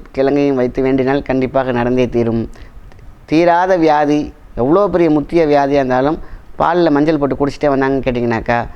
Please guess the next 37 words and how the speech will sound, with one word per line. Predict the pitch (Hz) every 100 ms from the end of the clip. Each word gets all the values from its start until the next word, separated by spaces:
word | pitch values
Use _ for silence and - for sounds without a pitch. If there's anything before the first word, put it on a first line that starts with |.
| - -
நாற்பத்தெட்டு | - 156 165 139 120
நாள் | 147 165 - - -
அப்படியே | 117 151
அந்த | 147
வியாதி | 127 135 143
அப்படியே | 135 151 139
ஸ்ட-, | 131 120 101
அரெஸ்ட் | 143 -
ஆயிடும். | 139 123 143 165 - - -
அதை | 139
கண்டினியூ | 139 180 202 180
பண்ணாங்க | 160 147 143
அப்படின்னு | 127 131
கேட்டிங்கனாக்கா | 127 127 120 110 135
சுத்தமா | - 135 151
காணாம | 143 131 123 110
போயிடும். | 98 - - - - - -
So | - 143
இதுமாரி | 135 139 147 170 - - - -
மிகப்பெரிய | 107 117 147 208 190 196 208 190
ஒரு | 151 139 131 123
நல்ல | 120 143 160
நல்ல | 156 131
ரிசல்ட்லாம் | 135 165 156 156
கொடுத்தது | 143 139 123
தான் | 127 170 - - - -
மஞ்சள். | 113 113 123 120 - - - - -
இன்னைக்கெல்லாம் | 123 123 156
வந்து | 151 151
அதெல்லாம் | 143 139
வந்து | 151 151 -
கொஞ்சமா | 156 165
ரெண்டு | 151 160
மூணு | 165
நாள் | 175
சாப்பிட்டு | 175 160 156 147
பார்த்துட்டு | 151 143 151 135